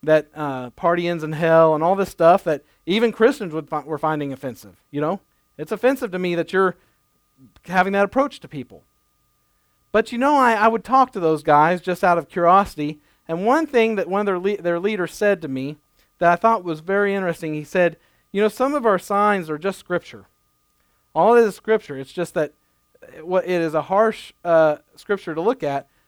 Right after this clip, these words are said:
But he said, "You know why people get so mad? They'll spit in our face, they'll tear up their si-, our signs, they'll yell at us." He said, "We even had Christians do that, or people who say that they are a Christian and we're not." He said, "It's because scripture is a mirror. It's a spiritual mirror.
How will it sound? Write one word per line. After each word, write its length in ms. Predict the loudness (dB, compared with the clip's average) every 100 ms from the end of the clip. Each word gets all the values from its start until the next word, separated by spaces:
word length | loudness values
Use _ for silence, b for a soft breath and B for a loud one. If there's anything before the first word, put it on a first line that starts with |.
| _
But 80 | -8
he 40 |
said, 160 | -6 -8
"You 80 | -4
know 200 | 0 0
why 200 | 2 0
people 260 | -4 -10
get 140 | -8 -8
so 140 | -6
mad? 340 | -6 -6 -6 -8
They'll 200 | -10 -10 _
spit 280 | -12 -4 -4
in 60 |
our 80 | -4
face, 280 | -4 -6 -6
they'll 100 | -10
tear 180 | -4 -4
up 100 | -4
their 100 | -10
si-, 120 | -6
our 200 | -4 -6
signs, 460 | -4 -2 -2 -4 -8
they'll 140 | -8
yell 280 | 2 4 6
at 160 | 4
us." 180 | 2 -4 _ _ _
He 40 |
said, 140 | -6 -4
"We 120 | -4
even 160 | -6 -4
had 200 | -6 -4
Christians 420 | -8 -8 -12 -12
do 140 | -14
that, 260 | -8 -8 -10 _ _ _
or 40 |
people 280 | -16 -10 -8
who 80 | -8
say 180 | -4 -6
that 140 | -4
they 140 | -4 -4
are 100 | -4
a 40 |
Christian 360 | -8 -10 -10 -10
and 100 | -8
we're 140 | -6
not." 380 | -2 -2 -2 -6 _ _ _ _ -18
He 80 |
said, 200 | -4 -2
"It's 100 | -2
because 460 | -4 -2 2 2 0 _ _
scripture 440 | -6 -4 -2 -2
is 100 | -4
a 40 | -4
mirror. 400 | -2 -2 -4 -12 _ _ _
It's 100 | -20
a 60 | -20
spiritual 500 | _ -4 -2 -4 -6
mirror. 360 | -4 -6 -8